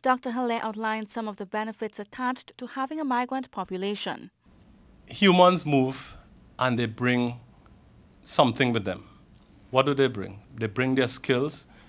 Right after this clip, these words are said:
Speaker 2: they bring their approach to things, they could affect the, the, the labor market and so forth. So there could be potentially very large benefits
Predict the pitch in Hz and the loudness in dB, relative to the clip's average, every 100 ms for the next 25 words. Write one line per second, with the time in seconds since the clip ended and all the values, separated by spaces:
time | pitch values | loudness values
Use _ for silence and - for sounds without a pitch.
0 | - - 110 104 117 117 110 107 101 98 | -20 -12 -6 -2 0 0 2 2 2 -4
1 | - - - - - - - 110 - 160 | -14 -20 -20 -20 -20 -20 -4 -4 0 4
2 | 139 - 131 135 123 156 175 - - - | 4 4 0 2 2 0 -6 -12 -20 -20
3 | - - - 110 123 120 127 107 - - | -20 -20 -20 -4 -2 0 -2 -4 -8 0
4 | 113 - 139 - 127 - 120 110 104 104 | 2 6 4 4 -4 -4 -2 0 0 -2
5 | 110 113 113 120 120 120 - 131 127 120 | 0 2 4 4 6 6 4 -2 -2 -2
6 | - 117 - 117 165 - - - - - | -4 -6 -2 -4 -4 -16 -20 -20 -20 -4
7 | - 180 160 165 - 226 180 185 - 185 | 4 4 6 4 4 0 2 2 2 6
8 | 190 165 - 160 170 170 - 131 117 139 | 6 6 2 2 2 0 -4 -14 2 4
9 | 151 139 131 143 139 117 110 107 120 113 | 4 4 6 6 4 0 -2 -2 -6 -8